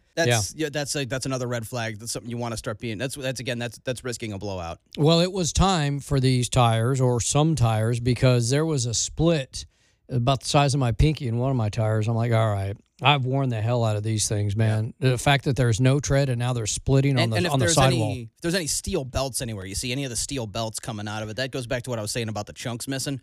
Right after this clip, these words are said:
Speaker 2: Yeah.
Speaker 1: If you see, if you s-, can, if you can see the steel belts going around the,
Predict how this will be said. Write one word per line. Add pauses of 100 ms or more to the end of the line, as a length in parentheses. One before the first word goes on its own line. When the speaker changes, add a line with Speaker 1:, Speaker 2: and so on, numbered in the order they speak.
Speaker 2:
Yeah.
Speaker 1:
If
you
see,
if
you
s-,
can,
if
you
can
see
the
steel
belts
going
around
the,